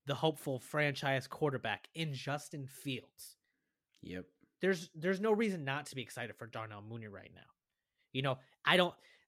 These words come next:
Speaker 1: I, I don't believe Tariq Cohen's gonna be in that mix to get those, um, those receptions in the backfield. And there's just, I have every reason to be excited. And I don't,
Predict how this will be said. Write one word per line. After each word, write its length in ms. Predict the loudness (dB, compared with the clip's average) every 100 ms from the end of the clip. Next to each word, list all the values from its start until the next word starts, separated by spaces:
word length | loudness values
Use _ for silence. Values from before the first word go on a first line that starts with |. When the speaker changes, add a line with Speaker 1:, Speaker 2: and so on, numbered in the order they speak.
| _ 0
Speaker 1:
I, 260 | 4 6
I 100 | 6 4
don't 140 | 4
believe 260 | 4 2 2
Tariq 320 | 0 -2 -2
Cohen's 360 | -2 0 0
gonna 160 | -2 -2
be 140 | 0
in 80 | 0
that 140 | -2 -2
mix 280 | -4 -4
to 100 | -8
get 200 | -6 -4
those, 380 | -4 -4 -4 -10 _ -10
um, 380 | -6 -6 -8 -14 _ _ _ _ _ _ -20 _ _ _ _ _ _ -4
those 240 | -2 -2
receptions 500 | -2 -4 -4 -6 -6
in 60 | -6
the 80 | -4
backfield. 540 | -4 -4 -4 -4 -4 _ _ _ _ _ _ _ _ _ _ 0
And 420 | 2 4 2 0 _ _ _ _ _ _ _ _ _ -16 -16 _ _
there's 220 | 4 6
just, 220 | 6 0 0
I 100 | 6
have 140 | 6 6
every 200 | 2 2
reason 300 | 2 0 -4
to 60 | -4
be 100 | -6
excited. 440 | -6 -10 -10 -18 _ _ _ _ _
And 200 | -8 -2
I 120 | 0
don't, 180 | 0 -2